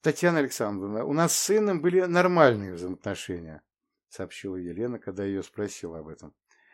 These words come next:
«Я бы не сказала, что мы во всем понимали друг друга, но Женя мне о многом, если не обо всем, рассказывал». «Судя по содержанию записок, он ненавидел вас», сделал я резкое замечание. «Э, но это не так»,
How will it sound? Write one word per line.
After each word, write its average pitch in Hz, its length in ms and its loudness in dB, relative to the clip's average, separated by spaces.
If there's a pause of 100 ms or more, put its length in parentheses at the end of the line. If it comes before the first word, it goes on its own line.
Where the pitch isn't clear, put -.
(300)
«Я 180 180 4
бы 190 120 6
не 196 100 4
сказала, 165 580 8
что 131 200 -2
мы 127 120 0
во 139 140 4
всем 233 340 2
понимали 143 460 4
друг 120 300 0
друга, 101 360 -2 (300)
но 165 340 2
Женя 208 360 4
мне 185 200 4
о 196 40 6
многом, 165 480 4
если 147 240 2
не 151 100 4
обо 147 220 6
всем, 196 240 0
рассказывал». 87 720 0 (1700)
«Судя 123 360 -2
по - 120 -4
содержанию 120 720 2
записок, 127 600 -2
он 123 120 0
ненавидел 127 640 2
вас», 82 340 -14 (320)
сделал 92 380 -6
я 90 160 -6
резкое 90 340 -10
замечание. 85 640 -12 (840)
«Э, 156 300 -2
но 170 160 0
это 156 220 4
не 175 140 2
так», 208 500 8